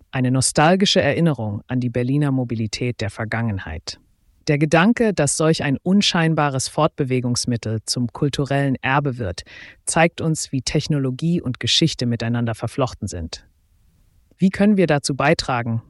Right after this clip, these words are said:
technologische Entwicklungen nachhaltig zu bewahren, um sie für zukünftige Generationen zu dokumentieren?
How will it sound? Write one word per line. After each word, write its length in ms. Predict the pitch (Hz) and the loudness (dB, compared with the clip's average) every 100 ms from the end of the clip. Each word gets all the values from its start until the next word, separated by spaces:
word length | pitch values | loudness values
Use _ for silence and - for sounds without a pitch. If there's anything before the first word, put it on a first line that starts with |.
| - | -2
technologische 680 | 175 160 165 170 214 220 160 | 0 2 2 4 4 2 0
Entwicklungen 640 | 156 143 185 170 160 156 | 0 -2 0 0 0 0
nachhaltig 600 | 147 160 - 151 139 135 | 2 2 2 0 -2 -4
zu 120 | - | -4
bewahren, 580 | 127 120 131 135 143 143 - _ _ | -2 0 0 0 0 -4 -8 _ _
um 140 | - 139 | -4 -2
sie 160 | 127 | -2
für 180 | 123 113 | -4 -6
zukünftige 680 | - - 190 185 170 156 147 | -2 -2 0 0 0 -2 -2
Generationen 760 | 135 131 123 120 - 139 135 131 | 0 0 -2 -4 -2 0 0 0
zu 140 | - | -2
dokumentieren? 840 | 113 110 113 101 98 120 92 82 | -6 -4 -4 -4 -4 -4 -4 -8